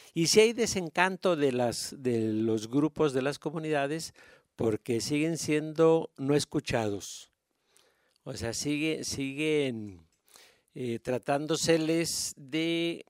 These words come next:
aliviar un, una enfermedad mayor con una aspirina, ¿no? O sea, le, les dan.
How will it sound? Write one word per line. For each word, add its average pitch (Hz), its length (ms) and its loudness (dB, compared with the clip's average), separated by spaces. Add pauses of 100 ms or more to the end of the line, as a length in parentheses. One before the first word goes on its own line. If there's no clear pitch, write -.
(640)
aliviar 131 680 0
un, 147 580 -6 (380)
una 135 180 -4
enfermedad 120 560 -2
mayor 135 420 -4
con 127 200 -6
una 123 160 -8
aspirina, 110 540 -10
¿no? 117 140 -10
O - 320 -20
sea, 139 140 -10
le, 127 240 -8
les 120 280 -8
dan. 139 240 -6